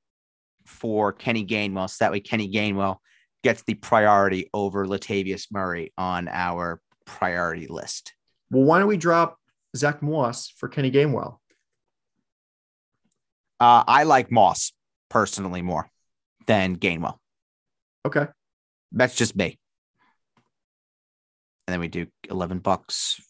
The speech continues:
Speaker 1: for Kenny Gainwell. So that way, if Gainwell, uh, if we don't get Damian Williams and Kenny Gainwell is available, it'll be Kenny Gainwell that, that makes the,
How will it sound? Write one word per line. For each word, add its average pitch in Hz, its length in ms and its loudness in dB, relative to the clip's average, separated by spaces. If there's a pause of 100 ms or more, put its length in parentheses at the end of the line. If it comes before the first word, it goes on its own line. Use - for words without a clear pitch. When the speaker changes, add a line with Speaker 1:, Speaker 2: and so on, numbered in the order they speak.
Speaker 1:
for 85 340 -4
Kenny 87 260 -6
Gainwell. 117 420 4
So - 140 2
that 135 120 8
way, 120 240 2
if 113 260 0 (100)
Gainwell, 123 720 4 (840)
uh, 92 420 -2
if - 160 -10
we 113 100 -2
don't 120 240 2
get 123 140 2
Damian 113 320 2
Williams 151 600 0
and 110 240 -4
Kenny 110 220 0
Gainwell 107 280 0
is 101 60 -4
available, 139 600 2
it'll 113 120 -2
be 101 80 -4
Kenny 104 240 -4
Gainwell 92 380 -8
that, 92 160 -6 (160)
that 98 200 -2
makes 95 340 -8
the, 87 340 -6